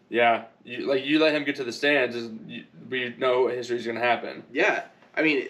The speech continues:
Speaker 2: that's a very serious concern when it comes to this type of situations, is that
Speaker 1: Right.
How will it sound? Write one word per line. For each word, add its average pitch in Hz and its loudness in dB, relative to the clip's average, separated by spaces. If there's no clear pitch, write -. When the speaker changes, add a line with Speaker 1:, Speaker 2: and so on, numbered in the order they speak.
Speaker 2:
that's 151 0
a 240 0
very 185 4
serious 175 4
concern 139 -6
when 147 2
it 147 -2
comes 156 0
to - -8
this 135 -4
type 127 0
of 127 -2
situations, 139 0
is 117 -2
that 113 0
Speaker 1:
Right. 113 -6